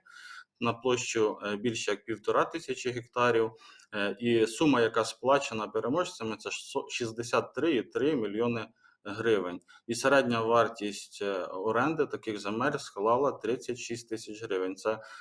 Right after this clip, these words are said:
надзвичайний результат, який ми навіть не очікували, але сьогодні це той результат, який, е, формують, е, формує конкуренція, формують аграрії, які працюють на місцевості, на землі.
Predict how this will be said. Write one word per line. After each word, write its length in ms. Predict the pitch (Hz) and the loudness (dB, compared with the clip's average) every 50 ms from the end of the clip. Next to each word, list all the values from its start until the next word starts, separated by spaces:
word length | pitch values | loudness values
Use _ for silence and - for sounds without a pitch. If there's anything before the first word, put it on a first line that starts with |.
| - - _ _ - 98 98 | -18 -20 _ _ -8 -6 -2
надзвичайний 760 | 104 113 120 120 120 127 127 123 - 127 113 113 107 107 104 | 2 2 2 2 4 2 2 2 4 4 4 4 4 0 0
результат, 480 | 107 113 113 120 117 120 - 165 180 175 - | 0 -2 -2 -2 -4 0 4 4 4 4 2
який 280 | 104 - - 113 110 | -6 -6 -4 -4 -2
ми 180 | 107 107 101 101 | -2 -2 -2 -2
навіть 440 | 101 110 117 113 107 101 101 - 110 | 0 2 2 2 2 2 -2 -4 -6
не 120 | 104 104 | -4 -2
очікували, 680 | 107 107 - - - 170 - - 165 135 127 117 107 101 | -2 -2 -2 -2 -4 -2 -2 0 2 2 4 4 4 4
але 180 | 107 104 104 | 4 2 0
сьогодні 540 | - - - 107 113 135 160 160 147 127 120 | -2 -2 -4 -2 0 0 0 2 0 -2 -2
це 180 | 120 - 104 98 - _ | -4 -8 -12 -12 -12 _
той 220 | - 131 151 165 | -2 0 2 2
результат, 500 | 151 156 147 139 135 123 - 123 123 120 120 | 2 0 -2 -2 -4 -4 -2 -2 -2 -2 -4
який, 380 | 127 - - 110 117 131 - - _ - - - - _ _ 98 | -8 -12 -8 -6 -6 -6 -8 -10 _ -20 -20 -20 -20 _ _ -6
е, 160 | 101 98 101 98 | -4 -4 -4 -4
формують, 680 | - - - 113 117 123 123 120 113 110 - - - _ _ _ _ _ _ _ - 98 101 | -4 -4 -2 0 2 2 4 4 2 2 0 -4 -14 _ _ _ _ _ _ _ -10 -8 -6
е, 160 | 101 98 98 | -6 -6 -6
формує 400 | - 131 120 131 135 127 110 101 | -2 0 2 4 4 4 4 2
конкуренція, 800 | - - 123 117 113 113 113 110 117 131 160 170 151 - 123 113 107 | 2 2 2 2 2 2 2 2 4 2 2 0 -2 -2 -2 -2 -2
формують 480 | - - - 107 113 107 104 104 104 | -4 -8 -6 -2 -2 0 0 0 0
аграрії, 680 | 98 95 98 107 113 127 135 135 123 120 120 117 117 - _ _ - | -2 -2 0 0 2 2 2 2 0 -2 -2 -4 -4 -10 _ _ -14
які 180 | 92 - 107 | -10 -8 -8
працюють 540 | 92 - 98 95 - - 131 127 120 - 101 | -6 -4 -4 -4 -2 0 2 2 2 0 0
на 80 | 101 101 | -2 -2
місцевості, 680 | 101 101 101 - - 110 104 101 104 104 - - 101 | -2 -2 -4 -2 -2 -2 0 -2 -4 -8 -8 -10 -6
на 140 | 98 104 98 | -6 -6 -6
землі. 340 | 101 95 92 85 82 78 | -6 -8 -10 -10 -10 -14